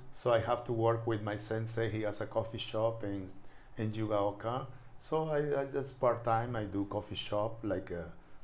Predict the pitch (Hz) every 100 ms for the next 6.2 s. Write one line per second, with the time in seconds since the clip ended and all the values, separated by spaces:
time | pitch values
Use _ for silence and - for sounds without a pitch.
0 | - 175 - - - 160 151 147 143 131
1 | 131 139 131 127 120 113 - 110 107 110
2 | 117 113 113 - - - 101 - - -
3 | - - - 151 - 117 139 120 113 107
4 | 101 95 - - - - - - 135 143
5 | 156 170 - 123 127 123 113 120 87 85
6 | 82 82